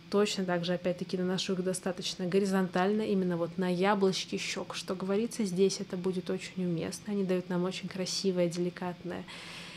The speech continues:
натуральное сияние. Я также эти же румяна чуть-чуть совсем наношу на подбородочек и немножечко на, а, верхнюю часть лба, чтобы у нас не было эффекта того, что у нас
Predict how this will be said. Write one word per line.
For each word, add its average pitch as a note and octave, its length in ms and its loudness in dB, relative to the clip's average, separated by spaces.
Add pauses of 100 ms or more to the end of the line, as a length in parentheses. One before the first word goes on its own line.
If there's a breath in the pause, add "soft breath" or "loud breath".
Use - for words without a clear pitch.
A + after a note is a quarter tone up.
(140 loud breath)
натуральное F#3 840 2
сияние. G#3 840 2
Я F#3 140 2
также F#3+ 420 0
эти G#3+ 360 2
же F#3 100 2
румяна F#3 420 2
чуть-чуть G#3 460 -2
совсем F3+ 500 0
наношу F3+ 680 0
на E3 540 -2
подбородочек G#3 840 0
и F#3+ 40 2
немножечко F3 640 -2
на, E3 360 -6 (440 loud breath)
а, F3+ 120 0
верхнюю F3+ 460 4
часть F#3+ 380 -6
лба, G3 460 2
чтобы G3 360 0
у - 20 4
нас F#3+ 240 0
не G#3 100 4
было F#3 220 2
эффекта F#3 340 -4
того, F#3+ 280 0
что - 200 -6
у F#3 40 0
нас F3+ 200 0